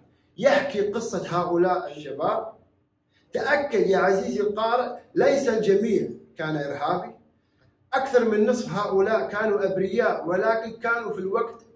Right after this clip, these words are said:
الخطأ والمكان الخطأ. يعني بصريح العبارة، راحوا بشربة مية ولا حد يسمى عليهم.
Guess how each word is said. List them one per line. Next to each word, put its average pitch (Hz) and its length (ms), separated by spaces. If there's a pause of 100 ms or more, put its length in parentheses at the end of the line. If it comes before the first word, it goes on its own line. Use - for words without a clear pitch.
الخطأ 208 540 (400)
والمكان 170 600
الخطأ. - 380 (540)
يعني 226 360
بصريح 220 360
العبارة، 214 720 (160)
راحوا 240 260
بشربة 226 540
مية - 380 (840)
ولا 214 140
حد 220 320
يسمى 175 460
عليهم. 139 440